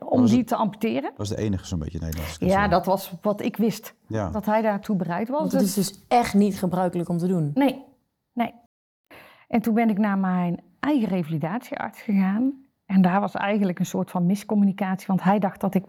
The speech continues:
Speaker 1: per se naar Groningen wilde. Maar ik had gehoord van, ja, goed,
Speaker 2: Ja.
Speaker 1: in Groningen doen ze dat. Dus, ehm, hij had alles opgestuurd. En, ehm, nou ja, dan ga je wachten, hè, hoe die, of ik op consult, eh, mocht komen. Maar toen kreeg ik een, eh, heel mooi, eh,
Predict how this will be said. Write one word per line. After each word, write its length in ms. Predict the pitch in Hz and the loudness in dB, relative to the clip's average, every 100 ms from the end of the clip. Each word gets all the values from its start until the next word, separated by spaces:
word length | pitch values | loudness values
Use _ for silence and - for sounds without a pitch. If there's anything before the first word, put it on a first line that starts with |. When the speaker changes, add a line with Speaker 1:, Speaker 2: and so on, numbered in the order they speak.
| - | -2
Speaker 1:
per 160 | 269 | -2
se 160 | 202 214 | 0 -2
naar 180 | 190 170 | 0 0
Groningen 420 | 175 190 226 220 | 4 8 8 8
wilde. 420 | 196 196 208 285 - - - - _ - | 6 4 4 2 -2 -18 -20 -20 _ 0
Maar 140 | 220 | 2
ik 100 | 233 | 4
had 180 | 240 220 | 4 2
gehoord 520 | - 202 254 185 220 | 2 2 4 2 -2
van, 140 | - 185 | -6 -10
ja, 60 | - | -8
goed, 220 | 220 233 - | -2 0 6
Speaker 2:
Ja. 40 | |
Speaker 1:
in 100 | 226 | 8
Groningen 340 | 185 233 185 | 10 10 10
doen 180 | 160 247 | 12 12
ze 100 | 196 | 12
dat. 340 | 170 160 - - - | 8 4 -2 -16 -4
Dus, 340 | 208 202 - | -4 -4 -8
ehm, 400 | - 190 185 185 185 - - - | -8 -4 -2 -2 -2 -8 -16 -6
hij 200 | - 214 | 2 4
had 220 | 190 190 | 2 -2
alles 240 | - 220 - | -6 -6 -8
opgestuurd. 760 | - - - 220 214 - - - | -10 -12 0 2 2 -2 -20 -10
En, 300 | - 208 185 233 | 2 2 4 2
ehm, 380 | 196 185 185 190 - _ _ _ _ | 2 2 0 -2 -6 _ _ _ _
nou 160 | - 214 | -4 -2
ja, 120 | 165 - | -2 0
dan 140 | 190 | 4
ga 100 | 190 | 6
je 120 | 185 | 6
wachten, 460 | 165 202 233 254 247 254 262 | 6 2 0 -2 0 0 0
hè, 80 | 214 | 2
hoe 160 | 208 | 2
die, 260 | 196 196 - | 2 0 0
of 180 | - 190 | 0 0
ik 120 | - | -2
op 140 | 180 - | -6 -2
consult, 460 | 196 170 240 247 | 0 2 -2 -2
eh, 100 | 247 | 2
mocht 300 | 233 233 - | 4 4 2
komen. 380 | - 226 208 202 202 - - - - | 2 4 6 4 2 -8 -12 -8 0
Maar 100 | 269 | 0
toen 120 | 254 | 0
kreeg 260 | - 247 | 0 0
ik 180 | 208 202 | 0 -2
een, 180 | 214 202 | 0 2
eh, 60 | 190 185 | 2 0
heel 300 | 175 269 277 | 0 2 4
mooi, 400 | 226 214 208 214 | 4 2 2 2
eh, 260 | 240 185 | 2 2